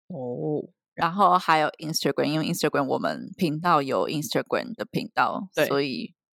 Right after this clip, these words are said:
Speaker 2: 上面会更新，我就留这几个而已，其他我都删掉了。
Speaker 1: 嗯哼哼。
Speaker 2: 呃，我大概是两个礼拜前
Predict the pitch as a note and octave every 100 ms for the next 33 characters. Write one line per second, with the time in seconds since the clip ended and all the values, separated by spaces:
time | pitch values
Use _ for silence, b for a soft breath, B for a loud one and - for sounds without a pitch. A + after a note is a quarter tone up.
0 | - - E3+ E3 D#3+ F3+ - B2+ - -
1 | E2+ - A2 A2+ G#3 F3 C#3 - C#3 -
2 | - D2+ A1 - - - _ - - D#3+
3 | F3 D#3 D3 - - C#3+ A2 D#2+ - G3
4 | F3 F3 E3+ E3+ E3+ F3 _ _ _ -
5 | F3 F3 E3 F3+ - _ - C#4+ C#4 C#4
6 | C#4+ A#3 D3 - D3 F#3+ G3+ - -